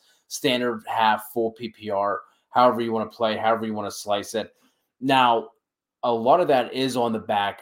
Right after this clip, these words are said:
of the eighteen touchdowns he had from weeks one to seventeen, which I absolutely did not see coming. I did not think that was gonna be the case.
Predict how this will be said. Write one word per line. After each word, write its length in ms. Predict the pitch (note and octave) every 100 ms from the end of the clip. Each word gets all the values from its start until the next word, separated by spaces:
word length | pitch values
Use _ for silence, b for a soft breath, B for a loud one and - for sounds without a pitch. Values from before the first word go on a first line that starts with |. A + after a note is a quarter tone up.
| -
of 320 | A2+ G2+ F#2
the 220 | G#2 G2
eighteen 480 | B2 B2+ - C3 G#2+
touchdowns 540 | - G#2+ - G2 F#2+ -
he 100 | F#2+
had 240 | G2 F#2+
from 160 | G2+ F#2+
weeks 260 | F#2 -
one 140 | G2+ F2+
to 60 |
seventeen, 640 | - F#2 E2 D#2 F#2+ E2+ E2+
which 340 | F#2+ - - B B B
I 200 | B2+ C3+
absolutely 500 | C3+ B2 - A#2+ A#2
did 180 | G#2 G2
not 240 | G#2 G#2+
see 220 | - A2 G#2+
coming. 480 | A2 G2+ G2 F#2+
I 140 | E2+ G2+
did 120 | F#2
not 300 | G2+ A2 A2
think 180 | A2+ G2
that 140 | G#2
was 120 | G2
gonna 140 | G2+ G2+
be 160 | G2
the 80 | F#2+
case. 540 | - G#2+ F#2+ F#2 -